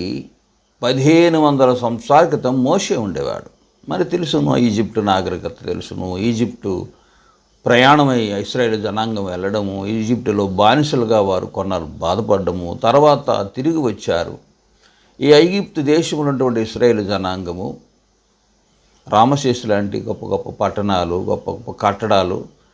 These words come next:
చ-, వారు కట్టినటువంటి చరిత్ర ఉంది. ఓకే, ఇక ఈ మోషే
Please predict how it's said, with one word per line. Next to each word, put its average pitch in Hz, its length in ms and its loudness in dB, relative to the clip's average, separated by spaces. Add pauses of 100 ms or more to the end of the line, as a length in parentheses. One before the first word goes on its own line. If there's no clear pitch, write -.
(680)
చ-, - 160 0
వారు 135 240 4
కట్టినటువంటి 95 760 -4 (320)
చరిత్ర 92 440 -2
ఉంది. 71 360 -8 (680)
ఓకే, 151 360 2 (1080)
ఇక 185 180 2 (2250)
ఈ 180 120 0 (180)
మోషే 170 460 4